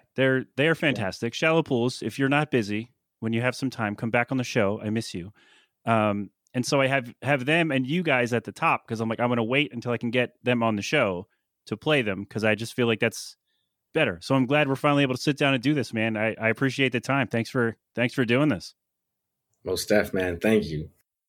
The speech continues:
Speaker 1: And you're a baseball fan too, so, I mean, we could definitely get,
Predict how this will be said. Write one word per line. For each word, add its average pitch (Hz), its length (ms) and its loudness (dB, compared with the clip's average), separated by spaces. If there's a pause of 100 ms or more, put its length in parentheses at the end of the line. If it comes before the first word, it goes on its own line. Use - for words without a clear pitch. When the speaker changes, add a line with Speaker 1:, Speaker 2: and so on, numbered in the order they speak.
(140)
Speaker 1:
And 151 120 2
you're 185 120 2
a 170 60 0
baseball 170 380 2
fan 110 240 0
too, 117 300 0
so, 110 460 2 (680)
I 117 40 0
mean, 120 160 4
we 123 80 4
could 120 140 2
definitely 131 300 2
get, 110 180 2